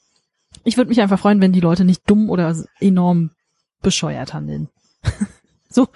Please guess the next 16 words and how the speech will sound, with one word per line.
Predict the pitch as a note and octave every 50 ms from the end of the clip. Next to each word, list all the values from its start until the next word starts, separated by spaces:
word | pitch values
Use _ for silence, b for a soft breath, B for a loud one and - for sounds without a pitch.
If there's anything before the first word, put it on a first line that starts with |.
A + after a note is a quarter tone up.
| B B
so | - B3 A#3
weit, | B3 A3 B3 - - B B B B B
so | - A3+ G#3
weit, | G#3 A3+ G3 -
äh, | - F#3 F#3 F#3 F#3
hinab | F#3 G#3 G3+ G3 E3+ F#3+ G3 F#3 F#3 G3 -
hab | - F3 E3+
ich | F3+ -
mich | F#3 F3+ -
da | - E3
sozusagen | E3+ F3 F#3 - - F3+ F#3 F3+
mit | F3+ F3+ -
meinen | F3 E3+ F3
Erwartungen | E3 D#3+ D#3+ D#3+ - - E3+ E3
schon | - F3+ E3 D#3
begeben. | D#3+ D#3 D#3 D3+ C#3+ D3+ -